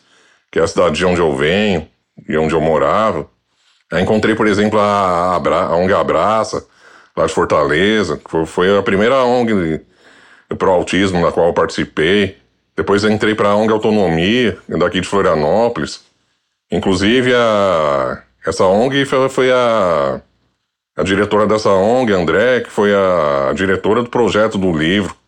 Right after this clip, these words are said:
do Humor Azul, que o livro surgiu a partir de um outro projeto da, da ong Autonomia, de divulgação dos talentos artísticos do,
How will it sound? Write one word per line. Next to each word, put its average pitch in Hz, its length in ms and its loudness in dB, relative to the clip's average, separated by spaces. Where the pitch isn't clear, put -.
do 87 60 0
Humor 90 340 2
Azul, 78 520 -2
que - 80 -4
o 85 80 0
livro 107 200 0
surgiu 113 640 2
a 98 60 0
partir 107 320 0
de 120 40 0
um 127 60 0
outro 127 180 -2
projeto 110 460 0
da, 98 300 2
da 90 300 2
ong 87 120 0
Autonomia, 82 720 -2
de 90 120 -2
divulgação 123 560 0
dos - 80 -6
talentos 110 400 0
artísticos 98 520 0
do, 87 480 0